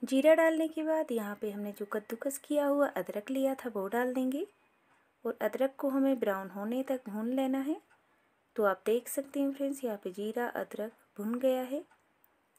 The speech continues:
तो उसके बाद हमने जो बारीक कटी हुई हरी मिर्ची ली थी वो डाल देंगे। मिर्ची को भी हम भून लेंगे। हरी मिर्ची भुन जाने के बाद यहाँ पे हमने दो साबुत लाल मिर्ची ली हैं वो डाल देंगे और मिर्ची को भी हम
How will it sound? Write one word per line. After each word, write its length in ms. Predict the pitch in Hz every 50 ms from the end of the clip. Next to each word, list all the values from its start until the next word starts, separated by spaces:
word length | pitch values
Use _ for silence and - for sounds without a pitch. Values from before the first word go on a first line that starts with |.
| _ _ _ _ _ _ _ _ _ _ _ _ _ _ _ -
तो 100 | - 320
उसके 300 | 311 302 - - - 302
बाद 300 | 285 294 285 285 285 277 247
हमने 220 | 240 220 208 202
जो 120 | 196 202 190
बारीक 300 | 196 196 190 - 196 - -
कटी 260 | 240 240 - 262 254
हुई 220 | 247 262 262 247
हरी 220 | 220 202 190 190 190
मिर्ची 360 | 196 208 208 - - 277 262
ली 160 | 262 262 262
थी 140 | - 262 254
वो 180 | 233 - 196 202
डाल 260 | 202 233 240 254 254
देंगे। 340 | 254 262 262 262 277 311 415 - _ _ _ _ _ _ _ _ _ _ _ _ _ _ _ _ _ _ _ _ _ _ _ _ _ _ _ _ _ _ _ _ _ _ _ _ _ -
मिर्ची 340 | 233 233 233 - - 285 277
को 200 | 277 277 247 233
भी 160 | 214 226 214
हम 180 | 196 202 196 185
भून 300 | 185 180 214 226 247 262
लेंगे। 380 | 269 262 262 262 262 294 392 440 - _ _ _ _ _ _ -
हरी 260 | - - 262 269 294 285
मिर्ची 320 | 285 294 294 - - 294
भुन 220 | 262 240 214 214 208
जाने 300 | 202 220 226 226 240 254 262
के 140 | - 277
बाद 300 | 254 269 262 262 262 -
यहाँ 220 | 262 269 269 302 311
पे 140 | - 254 220
हमने 220 | 214 208 202 202
दो 160 | 196 - 202 196
साबुत 460 | - - 208 196 185 - - - -
लाल 220 | 202 196 208 220 240
मिर्ची 340 | 254 262 254 - - 269
ली 180 | 247 - 262 254
हैं 100 | 247 254
वो 160 | 214 190 190 185
डाल 260 | 208 214 226 233 240
देंगे 280 | 247 247 247 - 285 330 - _ _ _ _ _ _ _ _ _ _ _ _ _ _ _ _ _ -
और 120 | 208 202
मिर्ची 340 | 196 196 202 - - - 254
को 180 | 254 - 262 254
भी 140 | 262 262 247
हम 260 | 247 254 247 262